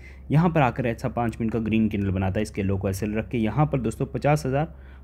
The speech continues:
आठ सौ का in the money का आप यहाँ पर क्या करेंगे, सी बाय करेंगे, क्योंकि कल एक्सपायरी है प्रीमियम डीके के, कम चांसेस रहेंगे अगर आप in the money में ट्रेड करेंगे।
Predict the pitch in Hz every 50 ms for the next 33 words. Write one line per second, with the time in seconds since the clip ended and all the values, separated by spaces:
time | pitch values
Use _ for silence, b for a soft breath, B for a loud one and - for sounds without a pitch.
0 | B - 123 147 160 151 - 143 123 - 139 - - - 131 143 127 120 101 92
1 | 92 92 90 80 - 98 92 90 - - 92 92 98 95 101 98 - 104 98 98
2 | 104 98 107 117 131 135 - - 107 95 95 87 90 90 87 98 101 104 107 117
3 | 113 - 113 101 113 110 139 127 120 113 - - 127 127 127 135 151 147 147 -
4 | 151 151 156 151 156 151 131 - 151 151 143 160 147 - 151 160 160 147 - 139
5 | 135 131 131 139 139 131 143 156 156 143 135 143 143 147 139 - - - 139 147
6 | 147 135 117 101 98 101 101 117 123 - - 98 90 87 - 98 87 90 80 82
7 | 78